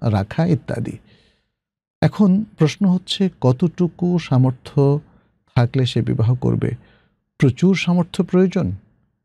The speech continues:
নাকি মোটামুটি বিবাহের সামর্থ্য থাকলেই সে বিবাহ করতে পারবে? এখানে আমরা, আহ, কোরআনের আরও যে আয়াত, যেমন সূরা আন-নূরের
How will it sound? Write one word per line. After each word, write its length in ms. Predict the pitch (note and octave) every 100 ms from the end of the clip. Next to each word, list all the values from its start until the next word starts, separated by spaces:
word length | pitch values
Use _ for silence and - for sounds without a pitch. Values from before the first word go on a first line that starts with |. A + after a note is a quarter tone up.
| _ -
নাকি 420 | D#3 D#3+ B2 A#2+ - _ _ _ -
মোটামুটি 560 | C#3 D#3+ E3+ D#3+ D#3 C#3
বিবাহের 400 | C3 C3+ B2+ C3
সামর্থ্য 460 | - A#2+ A#2+ B2+
থাকলেই 520 | B2 A#2 - D#3 G#3 G3+ _ _ _ _
সে 440 | - - A2+ A2 B2+ _ _ _
বিবাহ 320 | B2 A#2 A2 A2+
করতে 320 | A2+ - G#2+
পারবে? 340 | G2+ - A2 - - - - B3 -
এখানে 280 | D3+ F#3 G3
আমরা, 440 | F3+ E3 B2 D3 - _ _ _ _ _ _ _ _ _ _
আহ, 380 | - A#2 A2 G#2+ -
কোরআনের 380 | C3 B2+ C3+ C3 - _ _ _ _ _
আরও 280 | - C3+ D#3+
যে 200 | D3+ C#3+
আয়াত, 420 | - B2 A#2 A2+
যেমন 300 | G#2+ A#2 A2+
সূরা 420 | G#2+ C3 A2 G#2 -
আন-নূরের 540 | A#2+ A#2 C3 D3+ B2